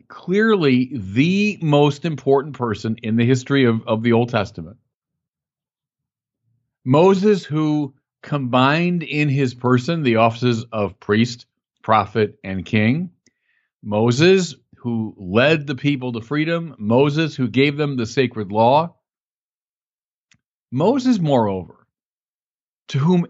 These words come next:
every teacher and rabbi in Israel traced his authority. So what a, what a rabbi or a scribe or a teacher would say was, "Well, I was taught by Rabbi, you know, so-and-so, and he was taught by Rabbi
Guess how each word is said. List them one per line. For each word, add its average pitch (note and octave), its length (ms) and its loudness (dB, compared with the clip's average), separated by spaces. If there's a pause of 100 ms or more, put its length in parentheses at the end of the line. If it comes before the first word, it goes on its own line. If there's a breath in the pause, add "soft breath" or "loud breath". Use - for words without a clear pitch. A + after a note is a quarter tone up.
every B3 440 2
teacher F3 800 -2
and B2 280 -2
rabbi C#3 420 2
in C3 260 -2
Israel F#2 480 -8
traced C3 560 0
his B2+ 180 2
authority. C#3 680 0 (1500)
So E3+ 160 -4
what D#3+ 160 4
a, C3+ 80 2
what B2+ 240 -6
a A#2 40 -4
rabbi A#2+ 580 0
or G#2 180 -6
a F2+ 40 -10
scribe G2+ 600 -6
or F#2+ 80 -10
a F2 80 -14
teacher B2 400 -8
would F2+ 180 -12
say E3+ 440 2
was, A2+ 280 2 (420 soft breath)
"Well, C#3 120 2
I - 20 2
was D3+ 160 0
taught C3 260 -2
by C3 220 0
Rabbi, F#2+ 600 -4 (160)
you G#2 100 -12
know, D#2 320 -18
so-and-so, F#2 580 -4
and F2 120 -4
he A2 100 4
was A#2+ 100 4
taught A#2 260 2
by G#2 120 2
Rabbi F2+ 520 -4